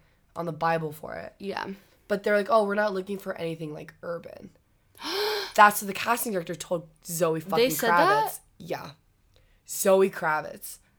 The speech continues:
Speaker 1: who's fucking so talented. She's a nepotism baby, but I frankly don't
Speaker 2: No,
Speaker 1: care.
Speaker 2: she's
Speaker 1: You don't care about Ben Platt being a nepo baby?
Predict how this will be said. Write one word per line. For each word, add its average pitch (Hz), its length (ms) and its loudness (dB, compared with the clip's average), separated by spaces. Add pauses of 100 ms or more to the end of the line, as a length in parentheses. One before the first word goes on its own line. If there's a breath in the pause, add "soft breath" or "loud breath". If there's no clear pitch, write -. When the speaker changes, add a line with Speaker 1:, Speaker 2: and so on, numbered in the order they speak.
(120)
Speaker 1:
who's 202 340 -4 (500)
fucking 247 520 0 (100)
so - 380 0
talented. 160 720 -4 (180 soft breath)
She's 254 220 2
a 370 100 8
nepotism 196 640 0
baby, 233 260 0
but 202 320 0
I 175 300 4
frankly 175 600 -4
don't 233 280 -2
Speaker 2:
No, 440 60 4
Speaker 1:
care. 330 160 2
Speaker 2:
she's 320 340 -2 (120)
Speaker 1:
You 226 160 4
don't 359 140 8
care 370 160 8
about 269 100 8
Ben 233 220 10
Platt 175 280 2
being 233 100 -4
a 240 40 -2
nepo 247 220 0
baby? 269 400 0